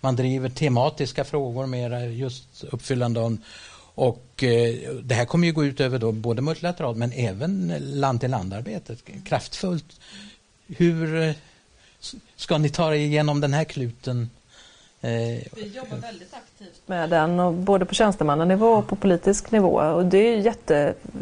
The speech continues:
Speaker 2: ja, det, det går väldigt fort, och jag kan bara konstatera att våra nordiska länder som vi då har samarbetat på liknande så nära så länge och haft en gemensam policy. Vi har inte ens hunnit prata med dem om när de gör kraftiga nedskärningar i F N-system. Vi försöker förhålla oss till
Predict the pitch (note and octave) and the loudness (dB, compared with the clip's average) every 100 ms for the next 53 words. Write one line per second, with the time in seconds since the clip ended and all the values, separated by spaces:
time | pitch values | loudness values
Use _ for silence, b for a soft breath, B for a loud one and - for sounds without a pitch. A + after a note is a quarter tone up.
0 | - - - - B B B B B - | -10 -12 -18 -20 B B B B B 0
1 | F3 A#3+ G#3 G#3 A3 A#3+ G#3+ G#3 E3+ - | 2 4 4 4 4 4 6 4 4 0
2 | - E4 - A3 G#3 A#3+ A#3+ G#3+ G#3 G3+ | 2 2 2 2 4 4 2 2 2 0
3 | G3 G3 F3 G3+ G3+ G3 G3 E3+ F#3 C4 | 2 4 4 4 2 4 2 0 0 2
4 | C4+ G#3+ F3+ G3+ F#3+ F#3 F3 F3 F#3+ F3 | 4 2 2 2 4 4 4 2 2 2
5 | E3+ F3 F3 F#3+ F#3+ E3 - F3 E3+ - | 2 2 0 0 2 2 2 2 2 4
6 | F3+ E3 G3 G3 D#3+ E3 F#3+ E3+ A3+ B3 | 4 4 4 4 2 2 2 2 4 4
7 | F3 A#3 B3+ G#3 - F#3+ F#3+ F#3 E3+ - | 4 4 2 0 2 4 6 6 4 2
8 | F3 - - E3+ E3 E3+ F3 G3 A3 G#3 | 2 2 2 4 4 4 4 6 6 4
9 | F#3 - A3 G#3 F#3+ F#3+ - - G#3+ F3+ | 4 4 4 6 4 2 -4 0 0 2
10 | A3 B3 A#3+ F3+ F3 E3 E3 E3 D3+ D#3 | 2 4 4 4 4 2 4 4 4 4
11 | - E3 E3 D3+ - F3 F3+ E3+ E3 - | 2 2 2 2 -2 -2 0 0 0 0
12 | D3 D3+ - - F3 - - F3 C#3+ G3 | -2 0 -2 0 -2 0 -2 2 4 4
13 | A3+ A#3 F#3+ G3+ A3+ A3 F#3 F#3 - F3 | 2 2 2 0 2 4 4 2 2 2